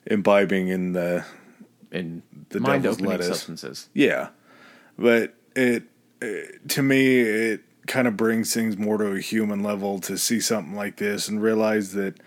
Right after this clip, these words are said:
Speaker 1: like, we've, we've had a pretty good life. Like, I, I don't know a lot of people that have been to prison. I do know, uh, an amount that have been, but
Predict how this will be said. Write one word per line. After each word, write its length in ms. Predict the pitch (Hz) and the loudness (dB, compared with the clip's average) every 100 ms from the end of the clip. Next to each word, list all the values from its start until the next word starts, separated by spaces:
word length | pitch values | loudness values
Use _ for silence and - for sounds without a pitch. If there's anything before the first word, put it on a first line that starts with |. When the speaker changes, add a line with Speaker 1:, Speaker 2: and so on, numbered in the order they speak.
| - - - - | -20 -20 -16 0
Speaker 1:
like, 200 | 123 - | 0 4
we've, 420 | 135 143 123 110 _ _ _ _ _ _ _ _ _ - | 6 6 4 -6 _ _ _ _ _ _ _ _ _ 2
we've 240 | 170 151 | 6 6
had 160 | 135 117 | 4 0
a 40 | |
pretty 220 | - 101 | 0 -4
good 160 | 90 85 | -2 -4
life. 380 | 80 80 80 - - | -4 -4 -6 -10 -4
Like, 140 | 110 | 0
I, 540 | 117 123 117 92 107 123 | 2 2 0 -2 0 2
I 20 | |
don't 220 | 120 107 | 2 2
know 180 | 110 107 | 2 2
a 20 | |
lot 220 | 104 107 | 2 0
of 80 | 101 | 0
people 320 | 110 104 107 | -2 0 0
that 80 | 104 | -2
have 100 | 95 | -2
been 160 | 101 98 | -4 -4
to 60 | |
prison. 340 | - 104 95 95 | -2 -4 -2 -4
I 100 | 92 | -4
do 180 | 95 | -4
know, 260 | 92 92 87 _ _ - | -4 -4 -6 _ _ -6
uh, 220 | - 104 - _ - | -2 -2 -4 _ -6
an 160 | 113 117 | 0 0
amount 420 | 104 107 107 - | 2 2 0 -2
that 120 | 92 | -6
have 300 | 82 107 95 | 0 0 0
been, 340 | 95 92 92 - - - - - - _ _ _ | -4 -4 -6 -10 -16 -20 -20 -20 -20 _ _ _
but 300 | - 110 104 | 4 4 4